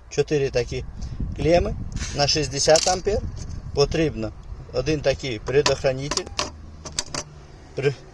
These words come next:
метр проводу такого, ну, трохи грубше він, чим один сантиметр, десь один і два,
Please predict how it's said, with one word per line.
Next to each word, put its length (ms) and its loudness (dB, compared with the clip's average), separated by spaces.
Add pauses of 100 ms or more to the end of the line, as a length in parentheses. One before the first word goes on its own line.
(2000)
метр 460 4
проводу 520 2 (920)
такого, 580 2 (880)
ну, 80 -2
трохи 520 0
грубше 420 -2
він, 180 -4
чим 220 -4
один 280 -2
сантиметр, 520 -4
десь 220 -4
один 280 -2
і 40 -6
два, 280 0